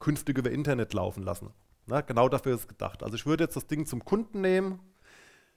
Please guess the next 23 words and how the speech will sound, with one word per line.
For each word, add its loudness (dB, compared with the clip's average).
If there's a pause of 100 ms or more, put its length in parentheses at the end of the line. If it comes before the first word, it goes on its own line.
(160)
einmal 6
alles 4
durchsynchronisieren, 2
dann -2
kann 0
es -4
mit -8
nach -4
Hause 6
nehmen, 2 (540)
alles 2
mit -4
einem -10
alternativen -2
Port, 6
nur 2
Schlüsselauthentifizierung 0
und -6
so -4
weiter, 2
alles, 0
was 2
ich, -6